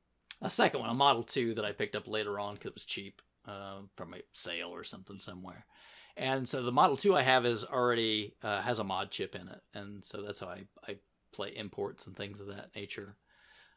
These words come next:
So I think I'll probably get one of these for that one. Um, so there's a couple of 'em. I don't know if you guys have seen anything about these.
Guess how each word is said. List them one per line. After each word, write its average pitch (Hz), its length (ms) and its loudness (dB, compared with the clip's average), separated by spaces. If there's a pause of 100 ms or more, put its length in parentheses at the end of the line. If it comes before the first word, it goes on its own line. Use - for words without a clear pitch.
(220)
So 156 120 2
I 139 80 6
think 175 160 4
I'll 139 120 6
probably 120 520 2
get 110 200 -2
one 113 120 -4
of 104 80 -6
these 107 180 -4
for 113 140 -4
that 107 200 -2
one. 104 380 -8
Um, 107 380 -2
so - 120 0
there's 165 120 2
a - 40 0
couple 185 300 4
of 139 80 6
'em. 139 60 2
I 131 80 4
don't 131 80 -4
know 127 80 0
if - 100 -4
you 120 60 -2
guys 113 220 2
have 104 120 -6
seen 113 240 -2
anything 107 300 -6
about 107 340 0
these. 107 560 -2